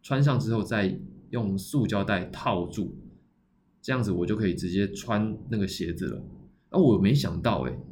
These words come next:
因为我就只想着要把那个鞋子烤干，可是他的意思是说，你短时间之内根本不可能把鞋子烤干啊，所以你应该先穿袜子，然后套住，就是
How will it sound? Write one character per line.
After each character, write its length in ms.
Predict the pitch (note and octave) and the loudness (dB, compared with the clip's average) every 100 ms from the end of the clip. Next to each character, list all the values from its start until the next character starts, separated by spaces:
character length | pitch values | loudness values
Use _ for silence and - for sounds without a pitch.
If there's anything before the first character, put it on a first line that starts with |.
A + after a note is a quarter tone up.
| - - | -18 -10
因 80 | D3 | -2
为 60 | E3 | 2
我 320 | A2+ - - - | 2 0 -6 -4
就 100 | C#3 | -2
只 200 | C#3 A#2 | 0 0
想 180 | A2+ | 0
着 60 | F#2 | 2
要 100 | A2+ | 2
把 200 | G#2+ F2 | 0 -2
那 100 | F#2 | -2
个 100 | G2+ | -2
鞋 220 | - G2 | -4 -4
子 100 | F2+ | -4
烤 240 | F#2+ E2 E2+ | -4 -6 -6
干， 320 | F2 E2+ E2 - - | -4 -6 -8 -14 -8
可 140 | G2+ | -2
是 100 | A2+ | 0
他 100 | C#3 | 2
的 80 | C#3 | 4
意 100 | G#2+ | 2
思 160 | G2+ | 0
是 40 | G#2 | -2
说， 300 | G#2+ G#2 - - - - | 0 0 -2 -10 -16 -6
你 100 | A#2 | -4
短 300 | - F#2 E2+ | 0 -2 -2
时 160 | G2 | -2
间 180 | F#2 G#2 | 0 0
之 100 | G2+ | 0
内 260 | G#2+ G2+ - | 0 0 -2
根 220 | - A#2 | 0 0
本 200 | A#2+ E2+ | 2 -2
不 120 | E2 A2+ | -2 -6
可 160 | G2 | -6
能 180 | E2 E2+ | -6 -4
把 160 | F2+ F2 | -6 -8
鞋 240 | - F2+ | -6 -4
子 100 | G2 | -2
烤 220 | F#2+ F#2 | -4 -8
干 260 | F#2 F2+ F2 | -8 -8 -8
啊， 140 | E2+ - - _ _ _ | -10 -12 -18 _ _ _
所 160 | - A#2+ | -2 2
以 220 | G#2+ - | 2 0
你 140 | - G2+ | -2 0
应 160 | A2+ B2 | 2 2
该 380 | A#2+ A#2 A#2 - - - | 4 4 0 -6 -18 -20
先 440 | - - A2+ A2+ - | -10 -2 0 0 -4
穿 420 | - G#2 G#2+ G#2+ | -2 0 0 -2
袜 180 | G#2+ F#2 | -4 -4
子， 140 | - - | -6 -8
然 100 | F#2 | -4
后 260 | G2 F2+ - | -4 -4 -6
套 260 | B2 F#2 | -4 -2
住， 300 | - G2 - - | -2 -4 -6 -8
就 120 | G2 | -6
是 180 | F#2+ | -6